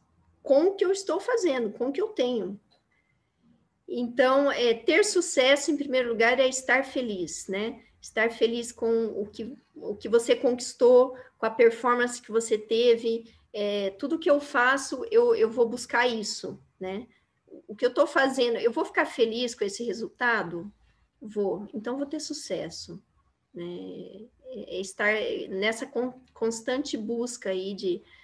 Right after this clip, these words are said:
não é clichê, mas são pequenos momentos de felicidade que às vezes uma coisa tão boba, um, "Nossa, bateu aquela conta, fechei aquele relatório,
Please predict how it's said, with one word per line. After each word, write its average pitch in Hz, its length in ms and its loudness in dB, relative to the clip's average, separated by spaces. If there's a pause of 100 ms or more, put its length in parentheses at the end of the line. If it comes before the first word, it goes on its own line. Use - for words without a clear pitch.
(120)
não 220 140 -2
é 247 100 2
clichê, 254 720 0 (380)
mas 202 640 -2 (160)
são 262 260 -4
pequenos 311 800 2
momentos 285 600 2
de 233 120 -4
felicidade 226 800 -2
que 254 100 -4
às 226 100 -2
vezes 247 140 -6
uma 269 140 -6
coisa 277 280 -6
tão 302 220 -6
boba, 226 420 4
um, 202 320 -8 (380)
"Nossa, - 360 -8
bateu 220 480 0
aquela 220 300 -4
conta, 254 480 -8 (380)
fechei 247 460 2
aquele 240 220 -2
relatório, 233 720 -4